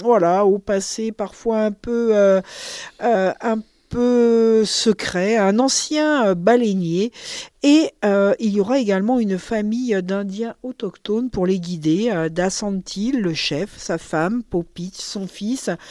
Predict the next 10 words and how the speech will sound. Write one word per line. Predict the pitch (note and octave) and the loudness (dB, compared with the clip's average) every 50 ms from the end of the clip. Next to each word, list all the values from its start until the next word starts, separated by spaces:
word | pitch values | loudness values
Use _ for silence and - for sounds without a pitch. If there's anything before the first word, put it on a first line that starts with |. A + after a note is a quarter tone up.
| - - - - - - | -20 -20 -20 -14 -8 -2
Nabaya, | F#3+ A3 C4 C4 A3 G#3 G3 F3+ E3+ D#3 D#3 D#3+ G3 - - - | 2 2 4 4 4 4 2 2 2 2 0 0 -2 -4 -4 -4
et | B3 A#3+ B3+ C4 A#3+ | -2 -2 0 -2 -2
sa | - - G3 F3 | -4 -4 -4 -4
compagne, | E3+ - - G#3+ G#3 F#3 - A#3+ B3 C#4 C#4+ B3+ A3 G3+ F#3+ F3+ - - | -4 -4 -4 -4 -4 -2 0 0 2 2 2 2 2 2 0 0 -2 -4
Kisik. | - - G3+ F3+ - - - E3 D#3 - _ - D3 C3+ C#3 - - - - - - - - - - - - _ | -10 -10 -10 -10 -10 -10 -12 -12 -14 -12 _ -6 -6 -6 -6 -8 -14 -20 -20 -18 -18 -18 -18 -20 -20 -20 -12 _
Et | - | -2
donc, | A3+ C#4 D#4 D4+ D4 - | 0 0 2 0 -2 -4
tous | - F#4+ F#4 E4+ | 0 2 4 6
les | E4 D#4 C#4 | 6 4 2
deux | B3 C#4+ D4+ D#4+ E4 D#4 | 2 2 2 2 2 0